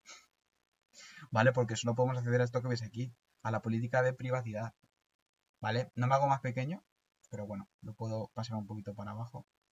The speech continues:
para que lo veáis. De hecho, me, me voy a cambiar un poco, esperad que me cambie un poco la cámara. Puedo poner un poco más pequeño y ponerme incluso arriba. Bueno, aquí, me puedo poner aquí, mejor aquí a la izquierda.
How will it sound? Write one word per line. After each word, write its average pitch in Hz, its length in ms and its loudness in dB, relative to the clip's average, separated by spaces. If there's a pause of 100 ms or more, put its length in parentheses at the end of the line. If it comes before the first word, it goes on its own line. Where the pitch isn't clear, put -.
(680)
para 107 180 -8
que 110 80 -8
lo 104 100 -4
veáis. 110 280 -6 (1400)
De 117 80 -4
hecho, 120 160 -2
me, 113 100 2 (120)
me 113 100 -4
voy 113 60 -2
a 120 60 -4
cambiar 135 280 -4
un 117 100 -2
poco, 120 560 -8
esperad 120 260 -6
que 127 80 -4
me 123 100 0
cambie 120 180 0
un 113 40 -2
poco 113 160 -6
la 110 120 -4
cámara. 110 360 -4 (1000)
Puedo 117 240 -4
poner 117 180 0
un 113 80 0
poco 113 140 -6
más 113 160 -4
pequeño 113 440 -2 (760)
y 120 100 -4
ponerme 117 420 2
incluso 117 320 -4
arriba. 113 320 -8 (1600)
Bueno, 120 200 0
aquí, 113 280 -4
me 110 140 -8
puedo 147 200 -6
poner 127 160 -4
aquí, 110 300 -6 (400)
mejor 113 280 -6
aquí 113 160 -8
a 110 40 -4
la 107 60 -4
izquierda. 113 380 -14